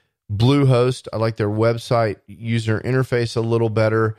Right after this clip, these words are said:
but basically in my mind, they're sort of the same as HostGator.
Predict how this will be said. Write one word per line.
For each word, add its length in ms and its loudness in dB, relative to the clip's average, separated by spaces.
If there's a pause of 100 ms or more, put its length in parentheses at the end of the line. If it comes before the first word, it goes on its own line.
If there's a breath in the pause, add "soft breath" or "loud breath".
(400 soft breath)
but 200 0
basically 600 0
in 140 0
my 280 0
mind, 520 -2 (280)
they're 160 0
sort 320 0
of 140 -4
the 100 -2
same 480 -2
as 280 -4
HostGator. 720 0